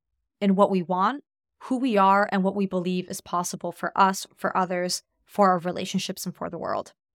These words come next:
Your identity is anything you say after "I am." I am independent. I am an athlete. I am a traveler. I am professional.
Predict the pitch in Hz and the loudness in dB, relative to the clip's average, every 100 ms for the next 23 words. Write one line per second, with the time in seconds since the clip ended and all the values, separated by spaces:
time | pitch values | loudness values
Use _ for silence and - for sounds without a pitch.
0 | _ _ _ _ 208 226 262 294 269 202 | _ _ _ _ 0 2 2 0 0 2
1 | 190 202 240 262 202 - 190 202 214 240 | 2 2 -2 -2 -4 -2 0 0 -2 -4
2 | 220 202 196 - 190 185 185 - 180 180 | -2 -2 -4 -2 0 0 -2 -2 -4 -2
3 | - 180 180 185 175 180 170 - 175 202 | -4 -2 -2 -2 -2 -2 -4 -6 -6 -4
4 | 196 - _ _ _ _ _ _ _ _ | -8 -10 _ _ _ _ _ _ _ _
5 | 202 208 220 208 214 208 196 - 185 160 | 2 4 4 0 0 2 0 0 -4 -4
6 | 113 - _ _ _ 208 202 208 214 214 | -8 -12 _ _ _ 4 4 4 -2 0
7 | 208 196 185 190 - - - _ _ - | -2 0 -2 -4 -10 -14 -14 _ _ 2
8 | 196 202 202 202 202 - 202 - 185 170 | 2 4 2 2 0 -2 -6 0 0 0
9 | - 196 - _ _ 202 208 214 202 196 | -10 -10 -14 _ _ 4 4 4 2 2
10 | 196 196 - 180 - - 202 185 | 0 -4 -4 -6 -4 -8 -8 -10